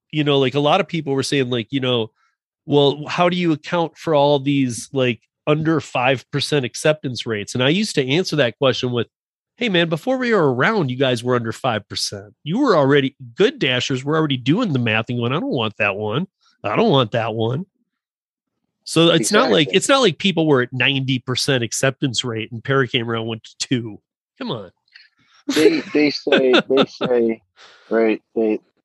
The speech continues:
Speaker 2: they're hiding, they're doing all this customer hiding tip, all this stuff,
Speaker 1: Right.
Speaker 2: uh, to prevent cherry picking. It's, uh, I believe it's a, it's a nonsense. It's lie that they,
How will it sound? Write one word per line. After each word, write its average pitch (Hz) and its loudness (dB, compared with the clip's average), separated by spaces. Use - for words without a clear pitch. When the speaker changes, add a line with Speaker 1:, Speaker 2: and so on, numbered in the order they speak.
Speaker 2:
they're 113 2
hiding, 113 -2
they're 104 0
doing 107 0
all 104 4
this 98 0
customer 104 0
hiding 104 0
tip, 117 0
all 95 2
this 101 0
stuff, 110 0
Speaker 1:
Right. 120 2
Speaker 2:
uh, 92 4
to - -12
prevent 98 -4
cherry 101 0
picking. 104 -6
It's, 90 -6
uh, 87 0
I 120 2
believe 113 4
it's 101 -2
a, 90 2
it's - -6
a 98 0
nonsense. 98 0
It's - -12
lie 92 4
that 90 -2
they, 110 0